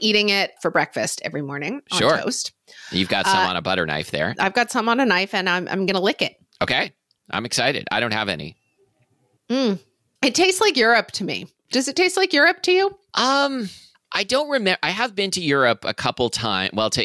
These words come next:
Speaker 2: England a couple times and to France once, and I don't remember if I had it there or not, so not really. I don't really have that association. My
Speaker 1: Mm.
Speaker 2: favorite thing about Nutella is the texture, like, how it's
Speaker 1: Mm.
Speaker 2: creamy but also kinda chewy,
Speaker 1: Mm-hmm.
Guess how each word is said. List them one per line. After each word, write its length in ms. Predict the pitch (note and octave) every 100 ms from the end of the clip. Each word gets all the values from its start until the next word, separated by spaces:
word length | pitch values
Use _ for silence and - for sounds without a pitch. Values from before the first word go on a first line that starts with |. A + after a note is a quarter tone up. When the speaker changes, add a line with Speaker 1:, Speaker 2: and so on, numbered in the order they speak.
| -
Speaker 2:
England 300 | C3 A#2+ G#2+
a 40 |
couple 240 | F#2+ F#2+ F#2+
times 340 | F#2 F2+ E2
and 100 | F#2 E2+
to 60 |
France 400 | - G2 F2 E2+
once, 440 | E2 E2 E2 D#2+ -
and 140 | F#2+
I 80 | G2
don't 340 | F2+ A#2+ B2 -
remember 420 | G2+ G2+ F#2+ F#2+
if 120 | F2
I 100 | E2
had 240 | E2 E2 E2+
it 100 | E2+
there 180 | G2 F#2
or 60 |
not, 240 | F2 E2+ -
so 80 |
not 300 | A2 A2+ A#2+ F#2
really. 300 | E2 E2 E2
I 60 |
don't 120 | F#2 E2
really 160 | F2+
have 240 | D2+ E2 E2
that 140 | E2+
association. 840 | E2 - E2 - D2 D2+ - F#2 F2+ - - -
My 320 | G#2+ C#3 F#3
Speaker 1:
Mm. 40 |
Speaker 2:
favorite 300 | F#3+ E3+ D#3+
thing 160 | C#3+ B2
about 260 | G#2+ G2 D#2
Nutella 460 | F2 F#2+ F#2 F2+ -
is 220 | F2 A2
the 140 | E2
texture, 720 | - - E2 - - D#2 A1
like, 220 | C2+ D#2+ -
how 240 | E2+ D#2+
it's 180 | D2+ -
Speaker 1:
Mm. 340 | G3 F#3+ E3+
Speaker 2:
creamy 580 | - - C#3 C3 B2 A#2+
but 160 | G#2 F#2
also 340 | F#2 F#2+ G#2+
kinda 300 | - G2 E2+
chewy, 720 | - - - F2+ G2+ C3 E3 - _ _
Speaker 1:
Mm-hmm. 360 | A3+ G#3+ B3+